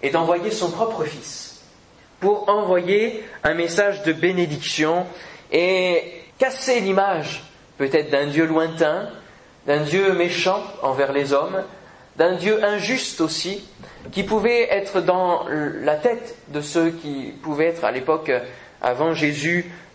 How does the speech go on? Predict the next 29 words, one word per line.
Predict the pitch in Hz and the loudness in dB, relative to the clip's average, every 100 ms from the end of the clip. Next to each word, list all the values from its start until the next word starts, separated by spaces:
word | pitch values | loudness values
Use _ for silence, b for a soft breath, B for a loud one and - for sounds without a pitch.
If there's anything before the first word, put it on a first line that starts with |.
| - | 0
euh, | 120 120 117 113 110 104 107 - - - - | 2 2 0 -6 -8 -12 -16 -20 -20 -20 -14
se | - 156 | -2 0
faire | 185 214 | 4 2
une | 180 | 2
image | 165 160 151 - | 4 4 2 -4
de | 139 | -6
Dieu. | 120 120 104 - - - - B B | -6 -6 -8 -10 -20 -20 -20 B B
Et | - 170 | -2 2
il | 180 | 4
veut | 208 | 2
casser | 220 175 185 | 2 0 0
ce, | 190 170 151 139 - | 0 2 4 2 0
cette | - 151 | -2 0
image-là. | 156 151 151 147 131 135 127 - - B B B B B | 0 2 2 0 0 0 0 -12 -20 B B B B B
Et | - | -2
c'est | 214 | 0
pour | 220 | 0
cela | 226 262 | 2 0
qu'il | 277 214 | 0 -2
va | 170 214 220 208 | 2 4 4 2
envoyer | 185 208 214 | 0 0 2
son | 214 196 190 | 0 0 0
fils | 175 175 | -2 0
et | 190 190 180 | 2 2 4
envoyer | 208 220 208 240 | 2 2 2 0
un | |
message | 196 208 220 - 214 220 214 | 2 2 2 0 0 0 0
de | 165 | 0
bénédiction. | 165 170 165 147 143 - 135 | 2 0 0 -4 -6 -8 -8